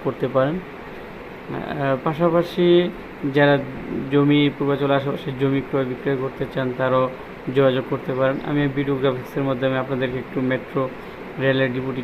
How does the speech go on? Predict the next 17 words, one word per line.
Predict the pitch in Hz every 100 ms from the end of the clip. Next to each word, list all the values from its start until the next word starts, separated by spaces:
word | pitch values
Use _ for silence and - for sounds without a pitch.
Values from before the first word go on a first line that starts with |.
| -
কেমন | 139 139
হবো | 127 127
সেটি, | 127 143 - 131 123 - - -
আহ, | 131 131 123 117
দেখানোর | 123 127 127 120 -
চেষ্টা | 127 - 127
করতেছি | 127 - 127 131
ইনশাল্লাহ। | 120 131 131 147 175 - - - - - - - - - - - - - - - - - - - - - - - - - - - - - - - - _ _ _ - - - - - - - - - - - -
আর | 180 156 147
এই | 151
মেট্রো | 147 147 - - 165 160 151
রেলটি | 143 135 -
আসলে | 139 - 139 131
যেখানে | 135 135 135 135
হবে | 135 131
সেই, | 127 139 135 -
এই | 147